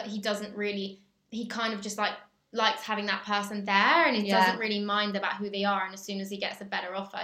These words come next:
Speaker 1: he's, like, out the door."
Speaker 2: That's terrible.
Speaker 1: Yeah, I know, but I was surprised, but I thought, I did think he genuinely liked her, like,
Speaker 2: I
Speaker 1: like
Speaker 2: thought that they liked each other, but I don't know. I did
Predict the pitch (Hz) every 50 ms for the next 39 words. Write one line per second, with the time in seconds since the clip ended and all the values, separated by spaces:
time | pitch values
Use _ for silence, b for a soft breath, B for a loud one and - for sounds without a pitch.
0 | 196 208 196 202 - - - - - - - - 175 - - 208 196 202 190 185
1 | 185 190 - 427 415 - - - - 330 349 370 381 415 403 403 359 311 277 226
2 | 190 160 - B B B B - 233 247 254 269 247 - - 269 320 415 392 415
3 | 453 508 523 - 494 508 - 330 269 247 - - 254 330 392 453 440 - 466 453
4 | 381 - - - B B B B B - 349 392 392 440 427 427 415 381 339 -
5 | 320 330 - - 294 269 262 254 240 233 214 208 196 190 190 196 190 - - -
6 | 208 196 190 190 196 226 285 302 247 202 208 202 311 349 370 392 - 427 440 453
7 | 427 370 415 427 440 427 381 330 294 285 302 302 294 302 311 254 285 269 233 226
8 | - 240 233 - 254 262 - 277 262 254 254 254 262 240 208 - 214 226 220 262
9 | 262 262 -